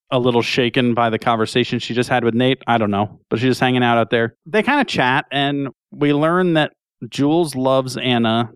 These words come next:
but also loves Rue. And they talk a little bit about it, but then they end up kissing. And eventually,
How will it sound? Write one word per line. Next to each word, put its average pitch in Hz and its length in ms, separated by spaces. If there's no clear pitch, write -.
but 123 180
also 120 420
loves 110 380
Rue. 110 520
And 117 260
they 107 180
talk 120 300
a 98 60
little 117 240
bit 104 120
about 98 320
it, 104 120
but 104 140
then 104 260
they 104 160
end 104 180
up 110 80
kissing. 101 600
And 135 100
eventually, 127 880